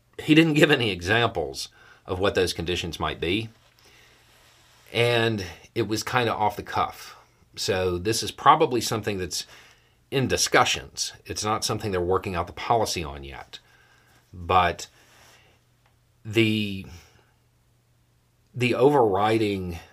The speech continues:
theme here is that the U S Israeli relationship is changing, particularly when it comes to aid. Um,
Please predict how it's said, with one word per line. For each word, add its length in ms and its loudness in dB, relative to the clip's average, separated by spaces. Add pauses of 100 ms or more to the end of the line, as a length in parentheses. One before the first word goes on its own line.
theme 420 -2
here 500 -8 (160)
is 240 -4
that 480 -6 (120)
the 240 -6
U 280 0
S 280 -2
Israeli 460 -4
relationship 640 -6
is 180 -12
changing, 640 -8 (440)
particularly 520 -4
when 140 -6
it 60 -14
comes 200 -10
to 160 -12
aid. 280 -20 (1120)
Um, 420 -8